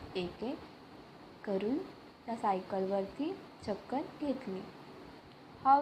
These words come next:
is Raj feeling now? How is भरत feeling now? म्हणजे राजला आता कसे वाटते आणि भरत, भरतला आता कसे वाटते? इथे दोघंही आता खुश दिसत आहेत या चित्रामध्ये,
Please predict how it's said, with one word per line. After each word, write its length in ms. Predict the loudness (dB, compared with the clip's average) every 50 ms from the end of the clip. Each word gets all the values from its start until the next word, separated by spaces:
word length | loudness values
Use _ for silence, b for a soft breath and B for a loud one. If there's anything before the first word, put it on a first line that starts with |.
| 8
is 140 | 4 2 4 8
Raj 220 | 10 10 10 8 6 4
feeling 320 | 2 4 4 4 4 4 6
now? 280 | 6 6 4 4 2 0 -2 -6 -10 -12 -14 -14 -16 -16 -16 -18 -18 -18 -18 -18 -18 -18 -16 -4 2
How 140 | 6 6 8 8 6 4
is 100 | 2 0 0 4
भरत 300 | 6 6 6 6 4 2 2 2
feeling 300 | 2 2 2 2 0 -2 -2
now? 100 | -4 -4 -2 -2 -2 -2 0
म्हणजे 340 | 0 2 2 2 2 0 0 -2 -2 -6 -12 -16 -16 -18 -18 -16 -6 0
राजला 400 | 4 6 6 6 6 6 4 6
आता 240 | 6 6 6 2 0
कसे 320 | 2 2 0 2 4 4
वाटते 400 | 6 6 6 4 2 0 0 2 2 2 0 -2 -6 -8 -10 -10 -12 -12 -12 -10 -6
आणि 220 | -2 -2 0 0 0 0 -2 -4 -10 -12 -14 -14 -8 -2 0
भरत, 260 | 2 4 4 4 4 2 -4 -8 -6 -2
भरतला 500 | 2 6 6 8 8 6 4 4 6 6
आता 380 | 6 6 4 2 0 2 2 0
कसे 320 | 2 2 0 4 4 4
वाटते? 420 | 6 6 4 2 -2 -4 -4 -4 -6 -6 -10 -14 -14 -14 -14 -14 -14 -14 -14 -14 -14 -14 -12 -8 -8
इथे 280 | -4 2 6 6 8 8 6 6
दोघंही 480 | 8 8 8 8 8 6 6 8 6 6
आता 300 | 6 4 6 6 6 6 4 -2 -4 -8 -8 -8 -6 0
खुश 240 | 4 6 6 6 6
दिसत 300 | 4 2 2 2 0 0
आहेत 300 | 0 0 0 -2 -2 -2
या 120 | -2 -2
चित्रामध्ये, 580 | -2 -6 -6 -2 -2 -2 -2 -2 -4 -6 -8 -10